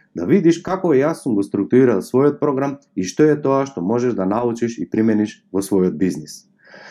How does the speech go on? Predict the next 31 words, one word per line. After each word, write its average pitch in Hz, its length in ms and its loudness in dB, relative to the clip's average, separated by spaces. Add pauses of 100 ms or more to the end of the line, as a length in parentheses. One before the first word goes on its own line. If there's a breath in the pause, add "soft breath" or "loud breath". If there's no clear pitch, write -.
(120 loud breath)
Значи, 147 560 2
кога 151 220 2
некој 226 240 2
ќе 160 160 2
пополни 170 400 2
прашалник 101 680 -4
и 151 380 6
ќе 120 160 0
видам 185 260 2
дека 135 220 0
е 120 80 2
добар 135 400 0
фит 135 160 0
за 110 400 0
мојот 120 320 2
програм, 107 380 -4 (360 soft breath)
тоест 151 220 2
можам 139 300 0
да 104 100 2
му 92 160 0
помогнам, 127 540 0 (140)
му 123 140 6
испраќам 208 400 0
да 139 80 2
го, 117 300 0
да 123 120 4
ги 120 200 2
потпише 139 640 0
условите 127 500 2
за 92 140 -2
соработка, 127 720 -4